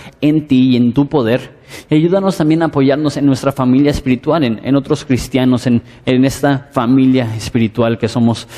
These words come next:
como una iglesia. Padre, te pido que no haya ningún, eh, solitario, ninguna persona... Eh, que, que no está siendo un miembro activo de Horizonte, que podamos estar bien intre-, integrados como un cuerpo,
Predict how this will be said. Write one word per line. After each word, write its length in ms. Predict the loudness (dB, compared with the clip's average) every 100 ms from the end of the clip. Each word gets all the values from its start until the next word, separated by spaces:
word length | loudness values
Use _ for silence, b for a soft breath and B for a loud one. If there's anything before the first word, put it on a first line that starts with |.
| B B
como 160 | 0 2
una 180 | 2 2
iglesia. 520 | 2 0 0 -4 -6 -12 _ _ b
Padre, 200 | -2 0
te 120 | 0 0
pido 220 | 0 0
que 100 | 0
no 200 | 0 0
haya 260 | 0 2
ningún, 680 | 2 2 2 2 2 2 0 -8 B B -4
eh, 440 | 0 0 -2 -6 -16
solitario, 880 | -4 0 2 0 0 2 0 0 -4 -4
ninguna 320 | -2 0 0
persona... 520 | -4 -2 0 0 -2 B B B -4
Eh, 460 | 0 0 -2 -8 -20 -20 -20 _ _ -14 -8 -2
que, 160 | -2
que 140 | 2 2
no 380 | 4 2 2 0
está 280 | -2 -2
siendo 260 | -2 0 2
un 260 | 4 4 4
miembro 340 | 4 2 0
activo 460 | -2 0 0 2 2
de 80 |
Horizonte, 580 | 0 -2 -4 -2 0 -2
que 100 | -2
podamos 300 | -2 0 0
estar 320 | 0 -4 -6
bien 260 | -2 0 2
intre-, 460 | 2 0 -2 -4 0
integrados 600 | 0 2 0 0 0 -4
como 220 | 0 2
un 180 | 2 2
cuerpo, 520 | 0 -2 -2 -2 -4